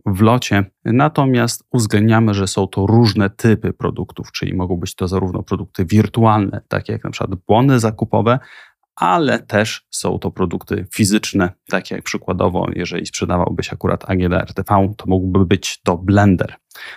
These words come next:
Albo jeżeli sprzedajesz akurat nie z produkty R T V G D, tylko odzieżówkę, to jest to przykładowo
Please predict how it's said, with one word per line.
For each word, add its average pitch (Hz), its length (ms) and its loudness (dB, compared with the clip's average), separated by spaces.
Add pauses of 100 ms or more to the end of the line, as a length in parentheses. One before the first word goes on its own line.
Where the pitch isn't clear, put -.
Albo 92 260 0
jeżeli 90 300 -2
sprzedajesz 90 600 -4
akurat 92 540 -4 (1000)
nie 104 420 4
z - 80 -6
produkty 98 680 0
R 98 140 -2
T 101 100 0
V 95 260 2
G 92 120 -2
D, 90 160 -2
tylko 90 480 -6 (140)
odzieżówkę, 110 640 0 (240)
to 160 120 0
jest 110 200 -2
to - 80 0
przykładowo 87 720 -4